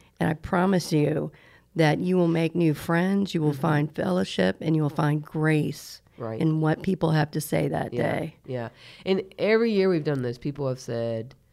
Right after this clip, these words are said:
Speaker 2: and this is the truth, and I, I'm so glad of this, people have said, "You've outdone yourself. I don't know how you're gonna do this again next year."
Speaker 1: That's awesome. And that's every
Speaker 2: And
Speaker 1: single year.
Speaker 2: every year.
Speaker 1: Yeah.
Speaker 2: And so this year,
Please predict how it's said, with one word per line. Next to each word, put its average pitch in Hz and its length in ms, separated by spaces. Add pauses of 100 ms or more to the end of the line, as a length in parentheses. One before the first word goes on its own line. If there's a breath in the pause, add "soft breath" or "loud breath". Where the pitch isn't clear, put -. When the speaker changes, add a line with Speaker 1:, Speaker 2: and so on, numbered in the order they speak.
Speaker 2:
and 175 100
this 208 140
is 196 100
the 175 80
truth, 113 320
and 123 160
I, 120 100
I'm 139 160
so 160 220
glad 131 200
of 117 80
this, 120 140
people 143 280
have 117 100
said, 120 320 (360 soft breath)
"You've 156 260
outdone 151 400
yourself. 202 360
I - 60
don't 127 140
know 120 80
how 143 120
you're 139 140
gonna 123 140
do 117 100
this 113 180
again 107 220
next - 260
year." - 240
Speaker 1:
That's 190 220
awesome. 165 320
And 165 100
that's 170 240
every 170 380
Speaker 2:
And 160 60
Speaker 1:
single 180 300
year. 226 260
Speaker 2:
every 240 160
year. 233 340
Speaker 1:
Yeah. 190 260
Speaker 2:
And 208 120
so 196 100
this 240 320
year, 170 400